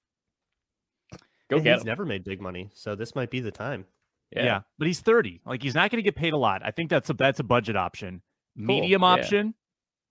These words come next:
Speaker 3: Bradley Bozeman. And it's probably not super medium, but he played for Carolina at two point eight million last year,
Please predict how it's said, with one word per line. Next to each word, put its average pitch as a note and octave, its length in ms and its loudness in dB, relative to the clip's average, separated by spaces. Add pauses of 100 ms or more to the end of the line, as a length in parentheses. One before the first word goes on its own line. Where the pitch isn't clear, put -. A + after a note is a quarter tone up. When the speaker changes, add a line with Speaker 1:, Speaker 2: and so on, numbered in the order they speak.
(460)
Speaker 3:
Bradley C#3 320 2
Bozeman. F#2+ 500 -6 (400)
And C#3+ 80 -6
it's C3+ 120 -8
probably F#3 340 6
not D3+ 200 2
super C#3 280 -2
medium, G2 420 -8 (400)
but C3+ 260 2 (840)
he D#3 120 -4
played A3 260 2
for A#3+ 100 0
Carolina D3+ 560 4
at A#2+ 120 -2
two D3+ 140 -4
point D3 200 -2
eight B2+ 120 -4
million A2 280 -2
last G2 320 -4
year, F2+ 280 -10